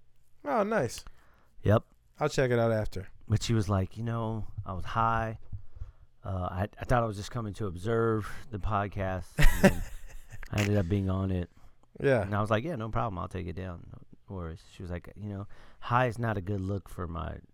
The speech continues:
Speaker 2: professionalism." I said, "No problem." So I took it down. I don't have a problem with that.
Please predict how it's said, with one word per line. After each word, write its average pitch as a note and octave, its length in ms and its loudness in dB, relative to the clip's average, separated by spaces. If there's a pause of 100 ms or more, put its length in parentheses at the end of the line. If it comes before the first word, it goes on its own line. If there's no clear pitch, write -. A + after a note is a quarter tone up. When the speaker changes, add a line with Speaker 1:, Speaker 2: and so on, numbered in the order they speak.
(120)
Speaker 2:
professionalism." E2+ 760 -10
I E2+ 60 -8
said, A2 160 -12
"No C3+ 100 -10
problem." A3+ 360 -8 (960)
So - 140 6
I - 20 12
took C3 180 8
it C#3+ 40 6
down. D3+ 260 4 (720)
I A#2+ 60 6
don't D3 100 8
have C#3 80 2
a G#2+ 40 -8
problem A2+ 200 4
with G2 80 -2
that. G#2+ 180 -2